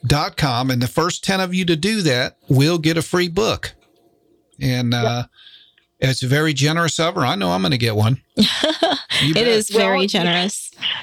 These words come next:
Speaker 2: you just go to my email and, you know, give me your email address, and I will be, and obviously I'll need your home address, but, uh, yeah, no, I'm, I'm fired up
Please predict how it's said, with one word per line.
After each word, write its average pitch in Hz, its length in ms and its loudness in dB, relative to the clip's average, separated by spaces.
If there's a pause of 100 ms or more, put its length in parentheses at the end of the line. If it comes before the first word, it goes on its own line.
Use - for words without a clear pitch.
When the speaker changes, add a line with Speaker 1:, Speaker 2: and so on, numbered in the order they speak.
Speaker 2:
you 208 160 0
just 269 380 -2
go 247 180 2
to 269 80 0
my 277 240 -2
email 302 520 -4
and, 240 520 -2 (180)
you 247 140 -6
know, 233 220 -4
give 254 200 -12
me 294 100 -6
your 277 140 -6
email 262 320 -4
address, 254 420 0
and 226 140 0
I 202 200 -4
will 208 180 -2
be, 214 240 -12
and 196 140 -2
obviously 196 580 -2
I'll 202 100 0
need 214 220 -10
your 254 80 0
home 214 220 -2
address, 180 320 0 (180)
but, 180 200 0 (100)
uh, 190 240 0 (260)
yeah, 262 440 0
no, 233 440 0
I'm, 214 200 -2 (140)
I'm 220 200 -4
fired 214 320 0
up 226 200 -2